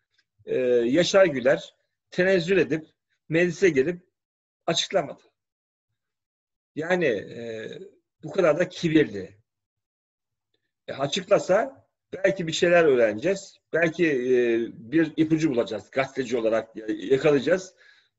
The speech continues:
E, birbirleriyle pişti olmasınlar diye, papaz olmasınlar diye, ters çelişkiye düşmesinler diye. Bunların aptal olduğunu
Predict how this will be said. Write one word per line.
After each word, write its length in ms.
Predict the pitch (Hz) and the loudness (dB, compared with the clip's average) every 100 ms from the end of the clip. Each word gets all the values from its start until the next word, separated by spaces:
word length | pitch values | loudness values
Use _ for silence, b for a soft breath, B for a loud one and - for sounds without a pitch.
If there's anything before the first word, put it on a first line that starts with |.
| - | -4
E, 260 | 120 117 | 0 0
birbirleriyle 680 | 131 165 170 180 160 123 - | 2 0 2 2 4 2 -2
pişti 320 | - 160 - 175 | -4 -4 0 0
olmasınlar 680 | 170 139 - 120 110 101 | 0 -2 -4 -10 -8 -6
diye, 120 | 123 | -6
papaz 360 | 147 143 156 147 | -6 -2 -2 2
olmasınlar 680 | 156 127 110 - 104 98 92 | 0 0 -6 -8 -8 -8 -6
diye, 200 | 127 151 | -6 -6
ters 420 | - - 156 - - _ _ - | -10 -8 -8 -8 -20 _ _ -10
çelişkiye 480 | - 151 - 143 | -4 -4 0 -2
düşmesinler 600 | 143 151 139 - 120 107 | -2 -4 -6 -6 -8 -6
diye. 140 | 120 127 | -6 -6
Bunların 340 | 131 143 139 - | -2 -4 -4 -8
aptal 320 | 123 - 151 | -8 -2 2
olduğunu 520 | 131 127 139 139 - | 2 2 2 0 -4